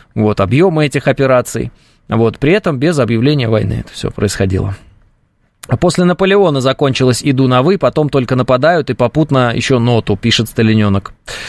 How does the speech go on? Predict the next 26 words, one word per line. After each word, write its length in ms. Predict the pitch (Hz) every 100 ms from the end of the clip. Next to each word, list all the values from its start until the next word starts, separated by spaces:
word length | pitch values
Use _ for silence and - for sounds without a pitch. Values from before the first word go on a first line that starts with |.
| - - -
А 300 | 135 143 139
Югославия, 600 | 165 190 - 165 135 131
там 180 | 139
что 160 | 135 127
было? 260 | 117 113 110
Да, 300 | 170 196 160
сейчас 260 | - 170
мы 220 | 165 160
п-, 100 | 147 151
покажем. 420 | 147 139 127 123 - - - -
А, 160 | 123 117
война 500 | 123 160 180 226 208 - _ _ _ _ _ _ _
в 460 | 113 120 127 120
Югославии. 840 | 117 151 139 135 - 107 98 90 92 107 _ _ _ _ _ _ _ _ _ - - - _ _ _
Там 160 | 165 175
какой-то 280 | 190 180
«Милосердный 600 | 165 185 180 202 185 156
ангел», 360 | 175 196 170 131
что 200 | - 120
ли, 80 | 113
операция 500 | - 117 104 - 107
это 140 | -
называлась. 480 | 107 104 104 95 -
Как-то 260 | 135 - 131
так, 380 | 113 90 - -
щас. 340 | - 101 -